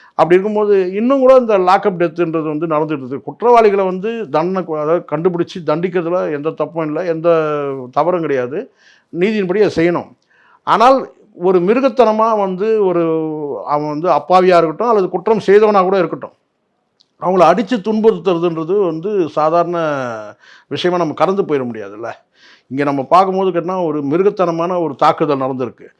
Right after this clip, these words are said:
சரி, இப்போ சில பேர் சொல்றாங்க, என்னன்னு கேட்டினா, சாத்தான்குளத்துல வந்து நடந்ததுங்க. அஹ், இப்போ இவங்கெல்லாம் கேட்குறாங்களே, நீங்க சொன்னீங்களே யார், இந்த நம்ம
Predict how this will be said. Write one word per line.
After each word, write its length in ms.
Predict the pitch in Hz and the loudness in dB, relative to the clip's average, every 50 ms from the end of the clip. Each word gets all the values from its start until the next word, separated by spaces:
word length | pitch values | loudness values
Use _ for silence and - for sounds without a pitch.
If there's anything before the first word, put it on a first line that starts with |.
| _ _ _ _ _ | _ _ _ _ _
சரி, 500 | _ - - 185 208 226 208 139 110 113 _ _ _ _ _ | _ -2 2 2 2 2 0 -4 -8 -14 _ _ _ _ _
இப்போ 640 | - 156 151 151 151 170 185 202 214 202 147 - - - 92 98 - | -10 -10 -8 -6 -2 0 2 4 4 2 0 -2 -6 -12 -20 -20 -10
சில 180 | - - 170 175 | -2 0 2 2
பேர் 180 | 185 208 190 | 2 2 0
சொல்றாங்க, 280 | 185 175 170 185 175 160 | 0 2 2 2 2 2
என்னன்னு 240 | 147 151 165 165 151 | 0 -2 -2 -2 -4
கேட்டினா, 480 | 151 139 143 170 175 165 143 127 127 - - | -6 -6 -6 -6 -6 -6 -6 -8 -8 -4 -2
சாத்தான்குளத்துல 560 | 147 160 165 - 190 175 170 160 156 143 151 | 0 0 0 0 0 0 0 -2 -2 -4 -4
வந்து 320 | 151 147 143 143 147 175 | -4 -4 -4 -4 -4 -4
நடந்ததுங்க. 680 | 165 147 139 151 147 147 135 131 117 123 135 139 120 98 - _ _ _ _ _ _ - | -2 -2 -2 -4 -4 -6 -6 -8 -6 -6 -6 -6 -8 -10 -14 _ _ _ _ _ _ -6
அஹ், 120 | 156 170 | -4 -2
இப்போ 240 | 185 185 156 175 185 | -2 -2 0 2 4
இவங்கெல்லாம் 360 | 180 175 170 175 175 180 147 | 4 4 4 4 2 2 2
கேட்குறாங்களே, 380 | 175 175 143 165 156 151 151 151 | 2 2 2 2 2 2 2 0
நீங்க 260 | 156 151 135 - 156 | 0 0 0 0 0
சொன்னீங்களே 240 | 160 147 139 135 135 | 0 0 0 0 2
யார், 200 | 135 127 117 - | 0 0 -2 -4
இந்த 240 | 127 127 127 127 | -6 -2 0 0
நம்ம 500 | 127 127 123 127 123 123 120 120 113 110 | 0 -2 -4 -6 -6 -6 -6 -8 -6 -6